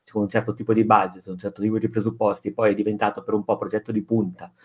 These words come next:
perché a un certo punto il documentario spiega anche come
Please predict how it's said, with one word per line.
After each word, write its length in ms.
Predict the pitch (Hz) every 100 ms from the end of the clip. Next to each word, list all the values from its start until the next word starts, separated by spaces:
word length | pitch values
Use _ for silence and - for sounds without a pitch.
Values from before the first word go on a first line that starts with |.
| - - - _ - - - - _
perché 240 | - 120
a 40 | 101
un 60 |
certo 200 | - -
punto 200 | 95 117
il 60 | 117
documentario 340 | 104 98 104
spiega 260 | 107 110 107
anche 200 | 101 110
come 360 | 107 104 101